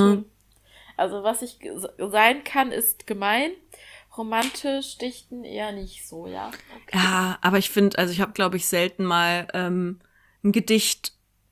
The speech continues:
Speaker 2: gehört, das mir jemand vorgetragen hat, wo ich so dachte, „That was nice shit.“ Außer natürlich My Big Love aus dem Bachelor. Also nicht mein Ex-Freund, sondern jemand anders.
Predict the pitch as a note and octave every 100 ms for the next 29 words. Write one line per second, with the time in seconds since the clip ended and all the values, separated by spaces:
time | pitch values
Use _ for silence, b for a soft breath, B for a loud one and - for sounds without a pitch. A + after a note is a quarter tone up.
0 | _ - A3+ G3+ G3+ F#3+ G3 F#3+ - F#3
1 | F#3 F3+ - F#3 F#3 - F3 F#3+ F3+ F3+
2 | F#3+ F3+ E3+ D#3+ E3+ F3+ E3+ D#4+ F#4+ F4
3 | E4 - - - - _ - G3+ A#3 G#3
4 | A3 A3 G#3+ G#3 G3+ F#3 F#3+ F#3+ F#3+ F3+
5 | F3 - - F3+ F#3 F3 - C4 E4+ _
6 | - - F#3+ G3 A3 - A3 - G3+ G3
7 | F3+ F3+ F3 - G3+ A#3+ C#4